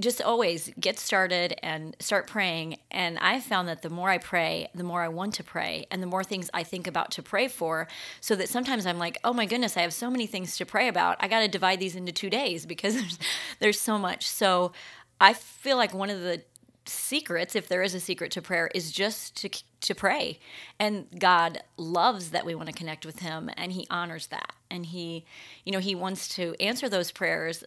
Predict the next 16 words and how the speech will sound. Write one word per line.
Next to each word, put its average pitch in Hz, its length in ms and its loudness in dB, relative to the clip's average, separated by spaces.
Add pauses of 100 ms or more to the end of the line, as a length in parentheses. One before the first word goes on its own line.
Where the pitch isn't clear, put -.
Um, 151 260 -8
at 190 140 -4
the 196 80 -4
same 220 300 -4
time 190 400 -2 (640)
that 180 180 2
God 180 160 4
is 170 80 -4
answering 190 380 -2
prayers, 170 400 -2
I - 100 -6
think 185 240 -6
one 180 300 -2
of 160 240 -8
the, 165 440 -6 (120)
um, 160 280 -6